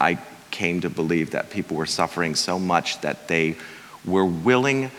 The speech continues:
to make a choice they knew would cause suffering to other people, either because they felt they couldn't be saved, so they would do anything, or that they actually wanted to cause suffering to other people.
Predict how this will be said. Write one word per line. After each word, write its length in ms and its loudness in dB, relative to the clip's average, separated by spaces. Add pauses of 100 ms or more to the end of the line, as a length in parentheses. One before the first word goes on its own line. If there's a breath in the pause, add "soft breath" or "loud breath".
(200 loud breath)
to 120 0
make 240 4
a 40 -2
choice 360 2
they 180 0
knew 300 2
would 200 2
cause 280 0
suffering 420 -2
to 160 -2
other 180 -2
people, 520 -6 (840 loud breath)
either 500 4 (360)
because 540 2
they 260 -2
felt 300 2 (320)
they 120 2
couldn't 300 0
be 100 0
saved, 440 2
so 200 0
they 140 2
would 220 0
do 180 2
anything, 500 -2 (580 loud breath)
or 340 4 (140)
that 180 -4
they 160 2
actually 420 -2 (800 loud breath)
wanted 480 2
to 60 -10
cause 220 -8
suffering 380 -10
to 80 -10
other 120 -14
people. 340 -20